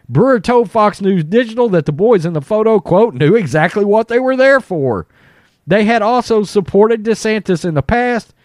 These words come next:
including earlier this month when the governor signed a bill providing more than seventy million dollars to support fatherhood.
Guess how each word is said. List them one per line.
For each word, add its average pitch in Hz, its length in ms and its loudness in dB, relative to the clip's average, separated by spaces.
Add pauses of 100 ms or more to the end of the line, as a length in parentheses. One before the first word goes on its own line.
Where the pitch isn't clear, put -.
(380)
including 226 600 -2
earlier 226 360 4
this 214 280 0
month 226 260 -2
when 196 180 -4
the 190 80 0
governor 220 440 -2
signed 226 360 -4
a 277 80 -2
bill 226 280 2
providing 202 500 -2
more 208 160 0
than 202 220 -2
seventy 254 640 0
million 226 560 2
dollars 202 580 2 (760)
to 196 140 2
support 214 720 0
fatherhood. 151 1300 0